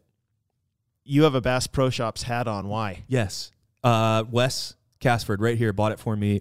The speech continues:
Speaker 2: when two friends went and bought Bass Pro hats themselves and forgot about me, and so, um, really didn't value my friendship.
Speaker 1: Yeah, this
Speaker 2: But
Speaker 1: is
Speaker 2: then
Speaker 1: too
Speaker 2: Wes,
Speaker 1: long.
Speaker 2: Wes found it, and he
Speaker 1: Okay.
Speaker 2: bought it for me.
Speaker 1: You still lift weights?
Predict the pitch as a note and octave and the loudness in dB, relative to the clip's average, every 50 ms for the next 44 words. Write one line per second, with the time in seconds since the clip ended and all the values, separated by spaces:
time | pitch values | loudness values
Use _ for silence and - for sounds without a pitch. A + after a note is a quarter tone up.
0 | - - A#2 A2 G#2+ G#2+ G#2+ G#2 G#2+ G#2+ - - - - - - - - - _ | 0 2 2 4 4 4 2 -2 -6 -8 -10 -12 -20 -20 -20 -20 -20 -20 -20 _
1 | - - - - - B2+ A2+ - C3 A2+ A2 G#2+ A2 G#2+ - - - _ _ _ | -16 -6 0 4 4 4 4 4 0 0 0 -2 -4 -6 -10 -12 -12 _ _ _
2 | - C3 B2 A#2+ B2 A#2+ A2+ A2 G#2 A#2 A2+ A2 G#2+ - _ _ _ - A#2+ A2 | -4 0 0 0 0 0 -4 -2 0 2 2 2 0 -4 _ _ _ -4 -4 -4
3 | G#2 - - A2+ G#2+ G2+ A#2 G#2+ G#2 - - - - - _ _ _ _ _ _ | -2 -2 -2 -2 -2 0 -2 -4 -4 -6 -8 -12 -14 -16 _ _ _ _ _ _
4 | - A#2 G#2 - - B2 A2 G#2 B2 C#3+ - - - A2+ G#2 - - G2+ G#2+ G#2 | -4 -2 0 2 2 2 2 2 0 -4 -8 -8 -6 -6 -4 -2 0 2 2 2
5 | A2 A2+ A#2+ B2 C3+ - D3+ D3+ D#3 E3 - _ - A2 G#2 - - - A2 G#2+ | 2 2 -2 -4 -4 -4 -4 -4 -6 -6 -8 _ -4 -4 -2 0 4 4 6 6
6 | G2+ G2+ - _ - - G#2+ G2+ G2+ G2+ G2 G2+ G2+ - _ _ _ _ _ _ | 4 2 -2 _ -4 -2 0 2 2 2 2 0 -2 -6 _ _ _ _ _ _
7 | _ _ _ - - B2+ A#2+ G#2+ G#2+ G#2+ G#2 G#2+ - A2+ A2 A2 G#2 G#2+ G#2+ G#2 | _ _ _ -8 0 2 2 4 4 2 2 2 0 0 0 -2 -4 -2 0 2
8 | G#2+ A2 G#2+ G#2+ G2+ - G#2+ G#2 G#2 - C#3 C#3+ A#2+ A2 A#2 A#2 A2 A2 A2 G#2+ | 2 2 2 0 0 0 0 -2 0 0 -2 -2 -2 -4 -6 -4 -4 -2 -2 0
9 | A2 A2 G#2+ G#2+ G2+ G2+ G2 F#2+ - - B2 A#2+ A2+ - - B2 A2+ G#2+ G2+ G2+ | 0 -2 -2 -2 -4 -6 -8 -10 -10 -6 -4 -4 -4 -2 -4 -4 -4 -2 -4 -4
10 | G2+ - A2 A#2+ A#2 A2 G#2+ G#2 G#2 G#2 - - G2+ G2 G2+ G2+ _ _ - - | -4 -4 -4 -2 -2 -2 -2 -2 -2 -4 -6 -10 -12 -12 -12 -14 _ _ -12 -10
11 | A#2+ - - B2+ B2 A#2+ A2 - B2 B2 D#3+ F#3+ - - - | -8 -6 -4 -2 -2 -2 -4 -2 -4 -4 -4 -4 -8 -16 -18